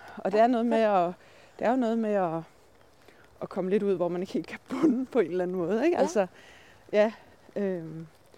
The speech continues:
Speaker 1: og så uden at vandet er så dybt, at det går helt galt, ikke? Men,
Speaker 2: Mhm.
Speaker 1: øh, altså, turde tro på, at det skal der, det skal nok gå. Ja.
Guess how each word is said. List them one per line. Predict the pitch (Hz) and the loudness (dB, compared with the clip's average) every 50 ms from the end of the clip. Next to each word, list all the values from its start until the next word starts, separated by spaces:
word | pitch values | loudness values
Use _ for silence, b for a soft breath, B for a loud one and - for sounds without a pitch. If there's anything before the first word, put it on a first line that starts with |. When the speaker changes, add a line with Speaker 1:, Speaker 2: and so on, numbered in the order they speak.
| b b b b b b b b | b b b b b b b b
Speaker 1:
og | b 185 | b -2
så | 214 208 | 0 2
uden | 214 208 240 247 247 | 2 2 2 2 0
at | 220 196 | 0 2
vandet | 190 196 170 185 202 | 2 2 2 2 -2
er | 180 | -4
så | - - 214 | -4 -6 -6
dybt, | - 220 196 - - | -6 -6 -6 -6 -6
at | 196 | -4
det | - 175 | -2 0
går | 170 175 | 0 0
helt | 202 269 262 | 0 0 0
galt, | - - 165 - - - | 2 2 2 2 2 -2
ikke? | - 254 254 - | -4 -6 -8 -8
Men, | - 196 180 | -6 -6 -4
Speaker 2:
Mhm. | 170 | -4
Speaker 1:
øh, | 165 156 165 170 - _ b b b b b b b b b b b b b - - | -6 -6 -8 -10 -16 _ b b b b b b b b b b b b b -20 -18
altså, | - 196 - 185 190 | -18 -16 -16 -16 -16
turde | - - - 240 233 | -12 -6 -4 -4 -4
tro | - - - 254 254 226 - | -4 -4 -2 -2 -2 -2 -2
på, | - 247 220 | -2 -2 0
at | 208 190 - | -2 -2 -2
det | - 240 254 214 | -2 -2 -2 -2
skal | - - - - 196 | -6 -12 -12 -10 -10
der, | 185 185 180 180 175 - | -8 -8 -10 -12 -10 -8
det | - 247 - | -8 -8 -8
skal | - - - | -8 -10 -8
nok | 185 160 147 _ | -8 -8 -8 _
gå. | - - - - B B B B B B B B B - - | -6 -6 -6 -6 B B B B B B B B B -14 -10
Ja. | - 156 | -10 -10